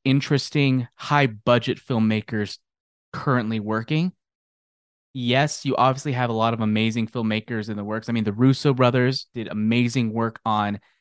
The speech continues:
Avengers, Endgame, and Infinity War, and the Captain America movies. Um, but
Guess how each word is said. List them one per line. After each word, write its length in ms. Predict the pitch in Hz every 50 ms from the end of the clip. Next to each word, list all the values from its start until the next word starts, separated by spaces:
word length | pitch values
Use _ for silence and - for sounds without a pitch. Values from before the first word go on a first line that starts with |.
| _ _ _ _
Avengers, 680 | - 107 104 107 120 120 123 120 123 127 127 123 120 - -
Endgame, 460 | 117 117 117 110 120 117 113 117 110
and 80 | 104 101
Infinity 360 | 101 - - 131 123 120 123
War, 320 | 117 117 117 117 117 120
and 100 | 113 110
the 60 | 110
Captain 380 | - - - 123 - - 120 110
America 480 | 107 107 113 117 123 117 113 - 127 117
movies. 540 | 117 117 120 117 117 120 120 123 117 - - _ _ _ _ _ _ _ _ _ -
Um, 480 | 113 113 110 107 104 101 101 98 - - _ _ -
but 300 | - - 143 135 131 -